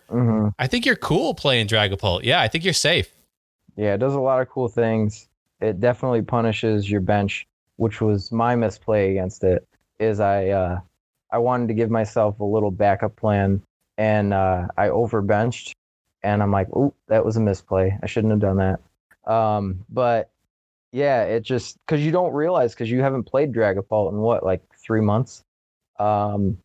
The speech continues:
Speaker 1: or against it, because Eternatus has just been running the show along with A D P and Centiskorch. Um, and, uh, I just, I feel like it is still, they're both still good decks. And, you know,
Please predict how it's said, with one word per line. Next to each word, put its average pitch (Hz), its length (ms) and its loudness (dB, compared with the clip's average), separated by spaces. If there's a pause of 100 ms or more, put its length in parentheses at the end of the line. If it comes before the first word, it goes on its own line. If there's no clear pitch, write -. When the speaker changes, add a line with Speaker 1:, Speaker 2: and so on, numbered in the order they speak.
(120)
Speaker 1:
or 104 140 2
against 104 400 0
it, 107 80 -2
because 110 260 0
Eternatus 104 600 0
has 101 120 -2
just 98 260 -2
been 98 360 2
running 107 300 2
the 98 60 -2
show 107 480 0
along 104 360 0
with 95 140 0
A 98 80 2
D 95 120 0
P 98 460 0
and 95 260 -2
Centiskorch. 92 760 0 (520)
Um, 95 720 -2 (840)
and, 101 440 0
uh, 92 320 0 (480)
I 101 100 0
just, 113 380 -2 (200)
I 110 160 4
feel 123 360 -2
like 110 380 -2 (400)
it 123 100 0
is 139 200 0
still, 139 520 -4 (240)
they're 123 160 -2
both 202 260 0
still 156 220 -2
good 117 220 -2
decks. 92 360 -2
And, 117 160 0
you 143 120 -2
know, 139 260 0